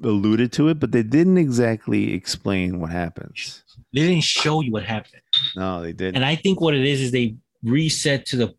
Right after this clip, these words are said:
Speaker 2: point where the variance, and that's what they call someone who manipulates, who's interfering with the timeline, the variant.
Speaker 1: A,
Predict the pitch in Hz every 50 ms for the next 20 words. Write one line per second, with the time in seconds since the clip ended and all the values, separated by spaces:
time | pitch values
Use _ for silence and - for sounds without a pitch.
0 | _ - 139 135 131 123 110 110 113 110 110 107 104 104 101 - _ - 113 123
1 | 117 101 98 127 131 139 139 131 113 104 98 95 92 - - 113 117 127 139 135
2 | - 175 165 190 185 185 - 180 170 165 151 143 139 139 - - - - - -
3 | _ _ - - - 143 139 139 131 135 139 135 127 123 123 117 117 113 - -
4 | 120 117 120 120 127 135 - - 123 120 117 107 113 120 123 117 - 127 - -
5 | 127 123 120 117 110 110 107 - 113 - - - 131 127 123 113 110 104 110 -
6 | - - - 92 120 120 110 107 120 131 131 123 117 107 90 71 - _ _ _
7 | _ _ - - _ - 120 113